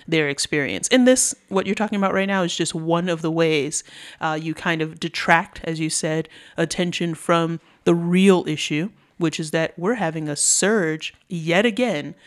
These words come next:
of white nationalism, of this fear of, of certain groups or a certain group of people losing the power that they had gained by brute force in the first place.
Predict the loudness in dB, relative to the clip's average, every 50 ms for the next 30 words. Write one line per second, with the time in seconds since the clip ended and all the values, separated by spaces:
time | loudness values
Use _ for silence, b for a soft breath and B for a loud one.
0 | b b b -6 -4 -4 -2 -2 -2 -2 -2 0 0 0 0 0 -2 -6 -6 -6
1 | -4 -4 -6 -6 -6 -6 -8 -8 -6 -4 -4 -4 -4 -6 -8 -14 -10 -4 0 0
2 | 2 2 0 -2 -4 -6 B B B B B B -8 -6 -4 -4 -4 -6 -8 -14
3 | -14 -10 -8 -8 -6 -8 -8 -12 -18 -20 -20 _ _ -20 -20 -18 -16 -14 -14 -12
4 | -12 -4 -2 -2 -2 0 -4 -6 -6 -8 -10 -6 -2 0 0 0 0 -2 -4 -6
5 | 0 2 2 4 4 2 2 2 0 0 -2 -2 -2 -2 0 0 0 -2 -2 -4
6 | -6 -4 -2 -2 -2 -2 -4 -2 0 2 4 4 4 4 4 0 0 -2 -4 -4
7 | 0 0 2 2 2 0 -2 -2 -4 -4 -4 -4 -6 -8 -6 -4 -2 0 0 0
8 | 0 -2 -2 -6 B B B B B B B -2 0 2 4 4 2 0 -4 -6
9 | -2 2 2 2 2 0 -6 -8 -2 0 2 2 2 0 -2 -6 -6 -6 -8 0
10 | 2 2 2 2 -2 -6 -4 -4 -2 -2 -4 -8 -10